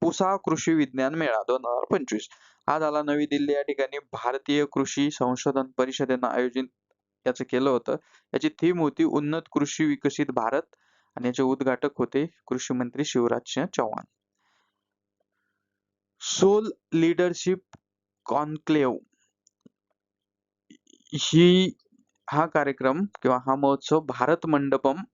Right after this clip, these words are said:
या ठिकाणी झाला नवी दिल्लीमध्ये. हा पहिलाच, अं, पहिल्यांदाच आयोजित करण्यात आला होता आणि याचे उद्घाटक होते पंतप्रधान नरेंद्र मोदी. प्रमुख उपस्थिती होती भूतानचे पंतप्रधान स्तेरिंग तोब्गे.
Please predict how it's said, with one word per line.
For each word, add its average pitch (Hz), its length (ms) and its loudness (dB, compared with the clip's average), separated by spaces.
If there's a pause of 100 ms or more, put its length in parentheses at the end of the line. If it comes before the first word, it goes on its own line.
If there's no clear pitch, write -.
(100)
या 131 100 4
ठिकाणी 127 360 -2
झाला 120 300 0 (240)
नवी 131 240 2
दिल्लीमध्ये. 120 600 2 (720)
हा 123 100 0 (120)
पहिलाच, 139 560 2 (440)
अं, 123 200 0
पहिल्यांदाच 139 720 0 (220)
आयोजित 131 340 0
करण्यात 123 320 0
आला 120 160 2
होता 123 260 0
आणि 147 160 -2
याचे 120 180 -2
उद्घाटक 123 480 0
होते 120 220 0
पंतप्रधान 117 520 0
नरेंद्र 123 360 -2
मोदी. 127 280 -4 (720)
प्रमुख 180 380 0
उपस्थिती 160 540 0
होती 143 260 0
भूतानचे 156 540 0
पंतप्रधान 131 600 -2 (680)
स्तेरिंग 165 640 0 (260)
तोब्गे. 127 440 0